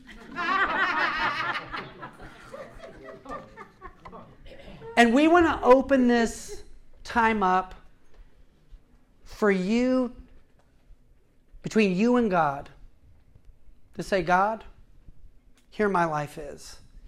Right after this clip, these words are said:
Is there anything in my life that I'm not giving you the ingredients you deserve to be in your hands? All this hurt and this pain, all the things I don't understand, that God is God and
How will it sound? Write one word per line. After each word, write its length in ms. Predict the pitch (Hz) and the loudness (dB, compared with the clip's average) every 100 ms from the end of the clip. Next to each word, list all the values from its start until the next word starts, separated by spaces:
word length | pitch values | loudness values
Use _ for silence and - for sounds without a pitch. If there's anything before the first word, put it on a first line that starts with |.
| - | -2
Is 60 | |
there 180 | 202 208 | 0 2
anything 360 | 247 294 285 294 | 4 4 6 4
in 100 | 285 | 6
my 140 | 269 | 4
life 340 | 247 214 185 - | 6 4 2 2
that 100 | 190 | 2
I'm 100 | 220 | 4
not 220 | 226 180 | 2 2
giving 320 | 214 220 202 | 2 2 0
you 160 | 170 175 | -2 -2
the 160 | 156 | -2
ingredients 960 | 165 151 170 185 151 139 139 - - - - - - - - - - - - | -4 -4 -2 -2 -4 -8 -10 -16 -16 -18 -20 -20 -20 -20 -20 -20 -20 -20 -12
you 100 | 151 | -10
deserve 580 | 143 131 147 139 131 - - - - | -8 -8 -6 -6 -10 -16 -20 -20 -10
to 60 | |
be 120 | 160 | -8
in 60 | 139 | -6
your 160 | 139 139 | -6 -8
hands? 520 | 139 131 - - - - - - - - | -10 -12 -14 -14 -18 -20 -20 -20 -20 4
All 160 | 190 233 | 6 8
this 160 | 233 | 6
hurt 280 | - 240 233 | 4 2 2
and 80 | 208 | -2
this 120 | 196 | -4
pain, 520 | - 220 208 208 208 208 - - - - - - - - - | -2 -2 0 0 -4 -8 -20 -20 -20 -20 -20 -20 -20 -20 4
all 160 | 214 262 | 8 10
the 80 | 254 | 8
things 240 | 254 233 | 4 4
I 100 | 220 | 4
don't 280 | 202 226 226 | 4 2 2
understand, 800 | 220 208 202 - 208 202 208 190 | 0 0 -2 -4 -2 0 0 -2
that 140 | 165 | 2
God 360 | 175 185 202 196 | 8 10 10 8
is 140 | 175 | 4
God 420 | 143 180 190 190 | 6 10 10 8
and 140 | 170 | 4